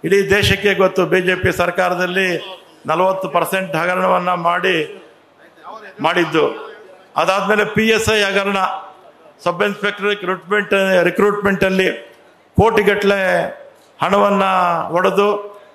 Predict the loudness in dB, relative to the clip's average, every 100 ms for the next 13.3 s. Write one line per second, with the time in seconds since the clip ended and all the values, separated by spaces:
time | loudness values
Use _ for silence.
0 | -16 -2 2 2 0 -2 0 0 0 0
1 | 0 0 0 2 2 2 2 0 2 0
2 | 2 2 0 -4 -16 -20 -4 2 2 2
3 | 0 0 0 2 -2 0 -2 -2 -4 -2
4 | 0 0 0 0 2 2 0 -2 -6 -16
5 | -20 -20 -20 -6 0 2 2 2 -2 -6
6 | -18 -20 -20 _ -8 -2 0 2 2 2
7 | 0 0 -2 0 0 2 2 2 2 2
8 | -2 -12 -8 -2 0 2 2 2 2 0
9 | 0 2 2 0 -4 -2 -2 -2 -2 -2
10 | -2 -2 0 -2 -2 -2 0 0 0 -2
11 | -10 -20 -20 -12 -2 0 2 0 0 0
12 | 0 2 0 0 -2 -4 -2 -2 0 0
13 | -2 -4